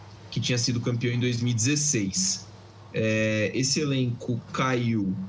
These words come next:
nas semifinais da Copa do Brasil e da Libertadores, né? Foi vice-campeão da Copa do Brasil, eh, foi vice-campeão não, desculpa, foi vice-campeão paulista pro Corinthians no começo da temporada, perdeu nos pênaltis em casa,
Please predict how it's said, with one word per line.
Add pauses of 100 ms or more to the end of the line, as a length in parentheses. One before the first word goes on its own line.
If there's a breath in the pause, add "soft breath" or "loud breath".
(360)
nas
semifinais
da
Copa
do
Brasil
e
da
Libertadores, (500)
né?
Foi
vice-campeão
da
Copa
do
Brasil,
eh,
foi
vice-campeão
não,
desculpa,
foi
vice-campeão
paulista
pro
Corinthians
no
começo
da
temporada,
perdeu
nos
pênaltis
em
casa,